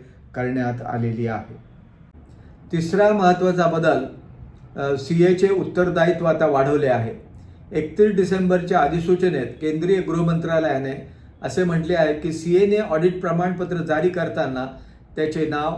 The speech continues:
ईमेल पत्ता, अ, नोंदणी क्रमांक नमूद करावा लागेल. एनजीओने एफसीआरए दोन हजार दहाच्या तरतुदींचे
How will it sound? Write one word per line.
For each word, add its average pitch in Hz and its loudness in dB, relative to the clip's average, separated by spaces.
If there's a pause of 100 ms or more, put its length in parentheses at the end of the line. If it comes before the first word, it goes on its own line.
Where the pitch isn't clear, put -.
(140)
ईमेल 165 -2
पत्ता, 156 -2 (400)
अ, 139 -4 (100)
नोंदणी 160 0
क्रमांक 156 -4
नमूद 160 -2
करावा 135 0
लागेल. 110 -2 (500)
एनजीओने 185 2
एफसीआरए 165 0
दोन 160 -2
हजार 160 2
दहाच्या 160 0
तरतुदींचे 151 -2